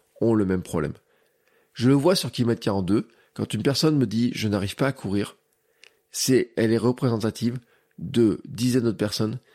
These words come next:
qui n'arrivent pas à courir, qui ne savent pas comment s'y prendre, qui ne savent pas comment le faire. Quand une personne me dit, « Je n'arrive pas, par exemple,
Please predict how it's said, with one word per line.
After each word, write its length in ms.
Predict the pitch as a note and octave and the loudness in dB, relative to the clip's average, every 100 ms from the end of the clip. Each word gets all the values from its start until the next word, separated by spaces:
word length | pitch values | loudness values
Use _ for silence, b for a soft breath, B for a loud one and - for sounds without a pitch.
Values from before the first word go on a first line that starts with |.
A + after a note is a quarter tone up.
| b - | b -10
qui 140 | A#2 | -2
n'arrivent 300 | G#2+ F#2+ F#2+ | -2 -2 -2
pas 120 | C#3+ | -2
à 40 | C3+ | -2
courir, 420 | - G2 B2 - B B | -2 -2 -2 -6 B B
qui 80 | - | -8
ne 40 | G2+ | -4
savent 200 | G#2+ - | -4 -2
pas 120 | B2+ | -4
comment 240 | B2 G2 | -2 -2
s'y 160 | G2 - | -2 -6
prendre, 340 | - G#2 A#2+ b b | -6 -6 -6 b b
qui 100 | b | b
ne 60 | G#2 | -6
savent 180 | - G#2 | -4 -2
pas 120 | A#2+ | -4
comment 220 | B2 G#2 | -2 -4
le 60 | G#2 | -4
faire. 300 | - E2 - b b b b b | -4 -8 -8 b b b b b
Quand 180 | - C3+ | -2 0
une 100 | C#3 | 0
personne 320 | E3 C#3+ F3+ | 0 0 2
me 100 | F#3 | 2
dit, « 200 | D3 D#3+ | 0 0
Je 100 | E3 | 2
n'arrive 320 | C3 G#2+ A2 - | 2 2 0 0
pas, 320 | C3 C3+ - b b b | 0 0 -6 b b b
par 100 | F#2 | -2
exemple, 300 | G#2 A2+ - | 2 2 -2